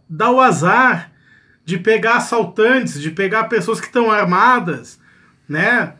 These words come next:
Dizem que é armado, dizem que é combinado, eu não sei, eu não posso dizer, eu não tenho como provar, nem como dizer nem que sim, nem que não.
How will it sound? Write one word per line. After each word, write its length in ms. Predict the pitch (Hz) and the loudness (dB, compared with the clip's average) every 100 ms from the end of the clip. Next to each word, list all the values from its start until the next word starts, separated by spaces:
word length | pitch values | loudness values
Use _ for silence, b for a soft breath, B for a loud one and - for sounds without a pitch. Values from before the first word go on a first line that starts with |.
| b b b b | b b b b
Dizem 400 | 151 269 302 359 | -2 0 4 2
que 120 | 359 | 2
é 100 | 349 | 2
armado, 720 | 294 180 156 156 240 269 226 151 | 4 4 0 0 2 2 2 -2
dizem 320 | 175 214 233 | -6 -6 -4
que 100 | 214 | -4
é 60 | |
combinado, 880 | 202 202 180 147 131 160 233 240 151 | -2 -2 -2 -2 -4 -4 0 0 -2
eu 40 | 139 | -4
não 140 | 214 | -6
sei, 320 | - - 220 | -6 2 4
eu 60 | 175 | 4
não 120 | 127 | -2
posso 320 | 127 139 147 | -10 -10 -8
dizer, 260 | 170 196 175 | -8 -4 -2
eu 80 | 226 | -2
não 140 | 151 | -4
tenho 280 | - 135 165 | -8 -8 -6
como 200 | 190 190 | -8 -8
provar, 680 | 220 220 160 160 226 262 B B B | -4 -4 -2 -2 -2 -4 B B B
nem 180 | - 180 | -4 -2
como 240 | 185 233 220 | 0 -2 -4
dizer 340 | 233 175 208 | -4 0 2
nem 180 | 233 240 | 0 -6
que 80 | - | -10
sim, 240 | - 165 | -6 -4
nem 160 | 196 214 | -2 0
que 140 | 320 | 0
não. 520 | 294 254 294 180 - | 2 4 2 -2 -8